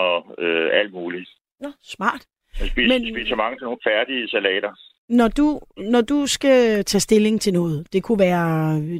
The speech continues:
Speaker 2: der er folketingsvalg, eller det kunne være, altså, du skal ikke begynde at sige om, hvad du stemmer, det er slet ikke på den måde. Jeg er mere, jeg tænker, er
Speaker 1: Nå, det vil jeg
Speaker 2: klima-
Speaker 1: gerne sige.
Speaker 2: Jamen, jamen, er
Speaker 1: Det vil, det vil jeg
Speaker 2: klimakrisen
Speaker 1: sige. Jeg vil
Speaker 2: noget,
Speaker 1: gerne
Speaker 2: du
Speaker 1: sige, hvad
Speaker 2: overvejer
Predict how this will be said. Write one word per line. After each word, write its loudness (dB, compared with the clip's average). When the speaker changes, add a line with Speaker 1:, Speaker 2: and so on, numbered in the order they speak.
Speaker 2:
der -6
er -6
folketingsvalg, 0
eller -16
det -4
kunne 0
være, 4
altså, -2
du -2
skal 4
ikke 0
begynde -4
at -4
sige 0
om, -2
hvad 2
du 2
stemmer, 4
det 0
er 0
slet 0
ikke -2
på -2
den 2
måde. 4
Jeg 2
er 4
mere, 4
jeg -12
tænker, -2
er 2
Speaker 1:
Nå, -10
det -4
vil 0
jeg 6
Speaker 2:
klima- 2
Speaker 1:
gerne 0
sige. -10
Speaker 2:
Jamen, 2
jamen, 0
er -4
Speaker 1:
Det -8
vil, -6
det -2
vil 4
jeg 2
Speaker 2:
klimakrisen 0
Speaker 1:
sige. -
Jeg 4
vil 6
Speaker 2:
noget, 4
Speaker 1:
gerne 4
Speaker 2:
du 2
Speaker 1:
sige, 6
hvad 6
Speaker 2:
overvejer 2